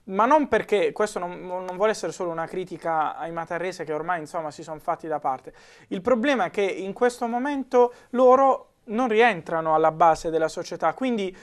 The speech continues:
eh, bisogna assolutamente cambiare proprietà, altrimenti navigheremo a vista tra tante difficoltà,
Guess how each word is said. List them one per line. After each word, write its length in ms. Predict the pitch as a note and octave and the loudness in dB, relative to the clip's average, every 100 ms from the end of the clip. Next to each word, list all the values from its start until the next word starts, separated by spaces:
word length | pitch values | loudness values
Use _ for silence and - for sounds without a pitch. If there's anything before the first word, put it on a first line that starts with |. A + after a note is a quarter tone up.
| - - | -20 -6
eh, 200 | F3 E3 | -4 -2
bisogna 580 | F3 A3 C#4 A#3+ F3 E3+ | -4 0 4 4 2 -6
assolutamente 1080 | G#3 G#3 A#3 C4 A#3 B3 C4+ A#3+ F#3 E3 | -2 -2 0 -2 -2 -4 0 0 0 -4
cambiare 440 | - G3 G#3+ B3 A#3 | 0 0 4 2 2
proprietà, 420 | G3 F#3 G3+ A#3+ | -4 -4 2 4
altrimenti 580 | F#3 F#3+ A3+ C4+ A3+ G#3 | 2 0 -4 -4 -4 -4
navigheremo 560 | G3+ G3+ G3+ A#3+ A3+ | -2 0 4 4 2
a 60 | F#3 | 0
vista 460 | F3 B3+ B3 - G3+ | 0 -4 -2 -2 -2
tra 180 | G3+ | -2
tante 360 | F#3 A#3 G#3+ G#3 | 0 0 0 -4
difficoltà, 800 | F3+ G3+ F3+ F3+ F3 B3 C#4 | -8 -8 -6 -6 -2 2 2